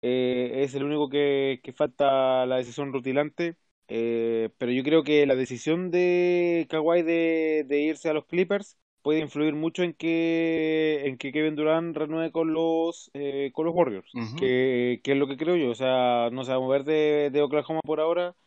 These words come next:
Speaker 1: y a lo mejor a la próxima tempo-, a la próxima agencia libre o donde él sea agente libre, eh, va a cambiar de aire y a lo mejor va a haber la, la, otro super equipo que se forme como fue la inten-, como fue la idea con la cual llegó a Golden State, a los Warriors.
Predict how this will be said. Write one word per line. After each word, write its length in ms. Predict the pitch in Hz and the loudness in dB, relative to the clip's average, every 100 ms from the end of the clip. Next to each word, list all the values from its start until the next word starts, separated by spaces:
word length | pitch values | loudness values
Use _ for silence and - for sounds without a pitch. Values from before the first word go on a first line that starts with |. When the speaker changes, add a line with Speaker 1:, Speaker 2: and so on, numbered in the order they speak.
| _ | _
Speaker 1:
y 260 | 113 123 131 | -8 -2 0
a 40 | |
lo 80 | 127 | 0
mejor 240 | 127 151 | -2 -2
a 40 | 147 | 0
la 100 | 135 | 0
próxima 360 | 147 165 156 | 0 -4 -4
tempo-, 340 | 147 139 - - | -4 -6 -10 -8
a 100 | 123 | -4
la 360 | 127 123 120 | -2 0 0
próxima 640 | - 139 - 151 151 156 151 | 0 -4 -4 -4 0 0 0
agencia 360 | 143 160 156 | -2 -4 -2
libre 240 | 156 160 151 | 0 2 2
o 60 | |
donde 260 | 139 135 135 | 2 0 -2
él 80 | 131 | -2
sea 180 | - 151 | 2 2
agente 300 | 143 151 156 | 2 -4 -2
libre, 500 | 160 175 180 180 165 | 0 0 0 -2 -4
eh, 360 | 165 160 160 156 | -4 -4 -2 -2
va 100 | 151 | -4
a 40 | |
cambiar 280 | 160 156 156 | -4 -2 0
de 120 | 160 | 2
aire 420 | 165 160 165 160 - _ _ - | 0 2 0 -2 -6 _ _ -8
y 760 | 139 139 135 135 131 131 127 | -2 0 2 0 0 0 2
a 60 | 131 | 2
lo 100 | 135 | 2
mejor 280 | 135 147 143 | -2 -2 4
va 60 | |
a 20 | 143 | 4
haber 100 | 143 | 4
la, 200 | 143 123 | 2 0
la, 460 | 127 127 127 123 117 107 110 _ - | -4 -2 0 -2 -6 -12 -20 _ -4
otro 1000 | 127 131 139 135 131 131 127 123 120 113 | -2 0 2 2 2 2 2 2 2 0
super 260 | - 127 127 | -4 -2 0
equipo 300 | 120 135 131 | 0 -2 -2
que 100 | 135 | -4
se 80 | 127 | -4
forme 260 | 139 143 | -4 -4
como 180 | 123 127 | -4 -4
fue 100 | 135 | -4
la 80 | 135 | -6
inten-, 300 | 127 127 123 - | -4 -8 -8 -12
como 160 | 123 123 | -10 -6
fue 300 | 135 135 127 | -2 0 2
la 80 | |
idea 840 | 123 127 135 131 127 123 120 117 123 _ | 2 4 4 4 2 2 -2 -6 -12 _
con 120 | 127 | -6
la 80 | 123 | -2
cual 160 | 131 127 | -2 -2
llegó 300 | 127 131 127 | -2 0 0
a 80 | |
Golden 300 | 120 123 127 | 0 -4 -6
State, 180 | 131 - - | -14 -16 -8
a 60 | |
los 100 | 120 | -4
Warriors. 440 | 127 117 95 - | -2 -2 -6 -18